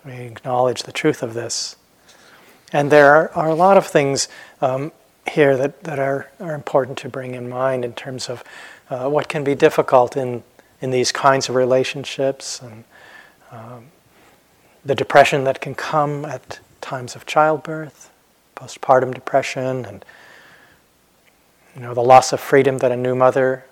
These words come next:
experiences and the difficulties with that. But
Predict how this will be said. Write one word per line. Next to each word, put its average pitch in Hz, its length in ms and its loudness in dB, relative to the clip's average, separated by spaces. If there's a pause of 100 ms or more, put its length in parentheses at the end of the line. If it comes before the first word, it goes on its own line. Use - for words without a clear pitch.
(340)
experiences 131 840 -10
and 127 100 -16
the 123 60 -14
difficulties 127 760 -14
with 131 120 -20
that. 135 380 -18 (1160)
But - 320 2